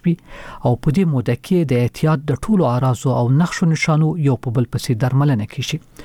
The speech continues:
خو اوس د عامې روغتیا وزارت د تعویضي درملنې په نوم یوه نوې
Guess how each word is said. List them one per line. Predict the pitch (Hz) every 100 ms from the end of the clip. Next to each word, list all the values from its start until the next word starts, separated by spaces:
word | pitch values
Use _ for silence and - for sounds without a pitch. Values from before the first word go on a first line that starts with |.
| - - -
خو | 156
اوس | 139
د | -
عامې | 147 139 131
روغتیا | - 143 123
وزارت | 120 127 160 -
د | 147 -
تعویضي | 127 123 127 196 151
درملنې | 127 120 120 113 -
په | 131
نوم | 165 - - - 143
یوه | 131 165
نوې | 170